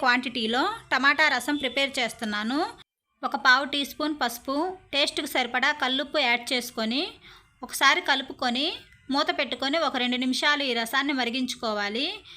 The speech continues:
మనం ముందుగా ఫ్రై చేసుకున్న మసాలా దినుసుల్ని ఒక మిక్సీ జార్లో వేసుకొని ఒకసారి మిక్సీ పట్టుకొని ఇందులో ఒక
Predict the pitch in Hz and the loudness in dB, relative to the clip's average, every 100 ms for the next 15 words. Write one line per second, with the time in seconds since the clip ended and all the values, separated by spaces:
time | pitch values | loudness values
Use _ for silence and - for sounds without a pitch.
0 | - _ _ _ _ _ _ - _ 247 | -20 _ _ _ _ _ _ -20 _ -2
1 | 254 262 254 294 320 311 247 247 269 269 | 0 0 -2 0 0 2 0 2 -2 -2
2 | 247 233 254 226 277 277 277 233 220 226 | -2 0 0 0 2 2 2 0 -2 -2
3 | 226 302 320 269 240 240 285 262 247 240 | 0 0 0 0 -4 -2 -4 -2 -2 -2
4 | 254 226 220 - 208 226 320 440 - - | -2 -2 -6 -6 -6 -4 -4 -6 -16 -20
5 | - _ _ _ - 262 220 269 302 277 | -20 _ _ _ -16 -8 2 4 4 -2
6 | - 311 311 - 226 226 240 359 480 - | -2 0 0 -2 -4 -2 -2 -4 -6 -14
7 | - - - 254 269 285 381 277 | -20 -14 -4 0 2 2 2 0